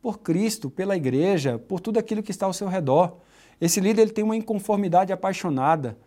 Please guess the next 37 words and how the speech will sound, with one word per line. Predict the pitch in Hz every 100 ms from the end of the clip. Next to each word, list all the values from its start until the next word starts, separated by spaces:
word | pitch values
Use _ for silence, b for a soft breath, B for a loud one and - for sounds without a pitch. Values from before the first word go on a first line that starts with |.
| b b b -
ele | 185
tem | 202 208
honestidade, | 208 202 208 - 170 139 165 185 160 131 123 127 - -
eh, | 151 143
diante | 131 180 185
da | 165
crise | 147 165 196 190
iminente | 190 170 135 147 202 196 139 - b b b
e | 196
ele | 214
é |
um | 233
promotor | 226 226 226 220 220 220
de |
alternativas | 220 214 208 202 196 175 208 196
para | - 196
problemas | 202 170 180 196 185
crônicos. | - 139 156 170 131 - - _ b b b b b
Eu | 139
estou | -
falando | - 180 185
de | 165
líderes | 147 180 156
que | -
têm | 160
uma | 165 170
postura | 170 143 - - 165 196 147
baseada | 123 160 147 156 160
em | 170
valores, | 160 165 123 135 139 - - _ b b b
baseada | 135 143 147 165
em | 180
narrativas | 180 165 165 165 185 185
do | 170
reino | 165 165 175
de | 175
Deus, | 131 131 143